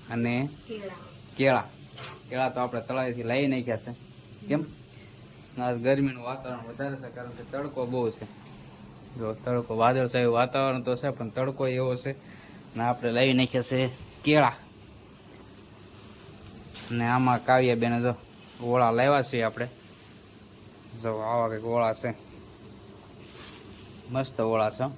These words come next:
Speaker 1: સુપર. આખા, આખા ભરેલા ઓળા આવે છે. બતાવું તમને.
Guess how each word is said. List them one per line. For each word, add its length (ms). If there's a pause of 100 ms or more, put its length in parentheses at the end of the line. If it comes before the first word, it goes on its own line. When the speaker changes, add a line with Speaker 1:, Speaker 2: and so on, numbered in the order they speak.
(180)
Speaker 1:
સુપર. 320
આખા, 320 (200)
આખા 240
ભરેલા 360
ઓળા 340
આવે 180
છે. 120 (1400)
બતાવું 440
તમને. 260